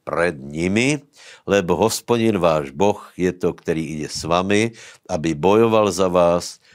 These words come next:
s vašimi nepriateľmi, aby vás zachránil.“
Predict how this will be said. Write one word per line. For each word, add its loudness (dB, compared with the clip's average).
s -18
vašimi -4
nepriateľmi, -2
aby -10
vás -8
zachránil.“ -8